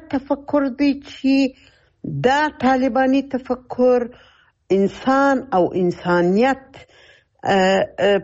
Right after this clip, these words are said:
په، آه، طبقو باندې ویشي. داسې ویشي چې د ده تر لاس لاندې باید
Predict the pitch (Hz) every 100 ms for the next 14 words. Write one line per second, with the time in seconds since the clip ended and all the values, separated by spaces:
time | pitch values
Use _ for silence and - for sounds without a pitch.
0 | - 202 196 - _ - 196 196 196 170
1 | 190 - 330 294 185 151 139 131 131 131
2 | 120 - 147 131 135 196 262 - 302 285
3 | 285 277 294 285 - 294 285 - - -
4 | _ _ _ 208 180 180 349 - - 226
5 | 208 202 196 180 - 190 175 175 170 156
6 | 156 156 147